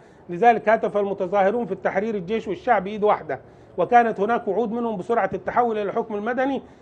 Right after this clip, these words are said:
ولكن بعد أن قامت الأدلة على أن المجلس العسكري لا ينوي أبدًا الخضوع لسلطة منتخبة ديمقراطياً تضاعفت التظاهرات ضده. هو قدم نفسه هذا، بس هي اللي بتقوله في هذا الكلام إنه المجلس العسكري أدرك إنه أخطأ،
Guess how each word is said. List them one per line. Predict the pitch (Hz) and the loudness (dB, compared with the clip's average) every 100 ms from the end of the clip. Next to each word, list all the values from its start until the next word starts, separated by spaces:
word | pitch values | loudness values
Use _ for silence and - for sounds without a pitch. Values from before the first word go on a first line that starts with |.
| - | -6
ولكن | 180 226 - 196 | 2 2 2 2
بعد | 196 196 180 | 2 2 0
أن | 180 | -4
قامت | 180 214 202 185 | -2 0 0 -4
الأدلة | 175 170 208 202 | -4 -2 0 0
على | 170 190 | 0 0
أن | 190 | -2
المجلس | 185 220 196 170 | -4 -6 -8 -2
العسكري | 180 196 190 170 | -2 0 -2 -2
لا | 185 208 202 | 0 2 2
ينوي | 220 220 220 214 | 0 -4 -4 -2
أبدًا | 208 190 160 127 - - - - | 0 2 0 -2 -8 -20 -14 0
الخضوع | 196 - 196 226 202 | 0 2 0 2 0
لسلطة | 196 - 233 202 196 208 | 0 0 0 2 0 0
منتخبة | - 240 233 208 202 | 0 0 2 0 0
ديمقراطياً | 247 233 214 214 247 247 240 - - - 190 | -2 0 2 0 0 -2 -2 -4 -18 -6 -2
تضاعفت | 185 190 185 208 185 | 2 4 4 2 -4
التظاهرات | 170 190 185 175 196 180 | -4 0 2 4 4 2
ضده. | 175 139 131 - - - | 0 -4 -6 -6 -16 2
هو | 254 254 | 6 6
قدم | 262 208 220 226 | 4 0 0 -2
نفسه | 226 - 180 185 | -4 -2 0 0
هذا، | 147 - - - 175 | -2 -8 -18 -8 -6
بس | 220 226 | -4 0
هي | 285 294 208 | 2 2 2
اللي | 202 | 0
بتقوله | 185 160 269 269 | -2 2 2 4
في | 208 190 | 2 2
هذا | 202 196 | 2 0
الكلام | 143 185 196 196 - - - | -2 0 0 -2 -8 -20 -8
إنه | 185 214 190 | -4 -4 -2
المجلس | 196 247 254 247 - | -2 -2 -2 -4 -2
العسكري | 220 247 226 214 | -2 -2 -2 0
أدرك | 269 240 220 226 | 2 2 0 -2
إنه | 220 196 285 | -4 2 2
أخطأ، | - 185 | 4 -2